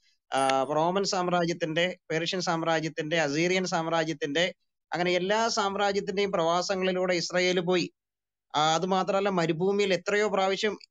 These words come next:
മരുഭൂമിയിൽ വെച്ച് ഈജിപ്തിൽ നിന്ന് ഇങ്ങോട്ട് വരുന്ന യാത്രയിൽ മരുഭൂമിയിൽ വെച്ച് എത്രയോ പേര് മരിച്ചുപോയി. അത് മാത്രമല്ല, പിന്നെയും പല സന്ദർഭങ്ങളിലായിട്ട് ദൈവം കടുത്ത ശിക്ഷ ഇസ്രായേലിന് നേരെ അയക്കുന്നതായിട്ട് കാണാം.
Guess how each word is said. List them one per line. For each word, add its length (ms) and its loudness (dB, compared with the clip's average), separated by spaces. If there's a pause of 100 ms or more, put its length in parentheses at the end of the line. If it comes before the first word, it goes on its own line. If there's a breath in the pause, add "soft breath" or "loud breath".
(440)
മരുഭൂമിയിൽ 540 0
വെച്ച് 180 0
ഈജിപ്തിൽ 520 -2
നിന്ന് 180 -2
ഇങ്ങോട്ട് 240 0
വരുന്ന 280 0
യാത്രയിൽ 540 0
മരുഭൂമിയിൽ 600 -2
വെച്ച് 200 -2
എത്രയോ 280 -2
പേര് 200 0
മരിച്ചുപോയി. 560 0 (440)
അത് 80 2
മാത്രമല്ല, 420 0
പിന്നെയും 440 0
പല 180 2
സന്ദർഭങ്ങളിലായിട്ട് 960 0
ദൈവം 320 0 (100)
കടുത്ത 260 -2
ശിക്ഷ 300 -4
ഇസ്രായേലിന് 560 -2
നേരെ 140 0
അയക്കുന്നതായിട്ട് 520 0
കാണാം. 260 0